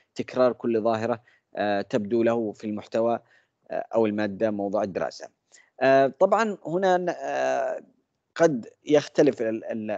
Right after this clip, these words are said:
أو ال-، علماء البحث ال-، ال-، ال-، النوعي قد يختلفون في هذه الملاحظة.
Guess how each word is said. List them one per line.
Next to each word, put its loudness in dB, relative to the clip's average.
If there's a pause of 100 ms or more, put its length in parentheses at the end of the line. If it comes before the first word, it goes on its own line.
(420)
أو -2
ال-، -6 (520)
علماء 4
البحث 0
ال-، -4 (360)
ال-، -8 (160)
ال-، -12
النوعي -2 (320)
قد 4
يختلفون 4
في 2
هذه 2
الملاحظة. -2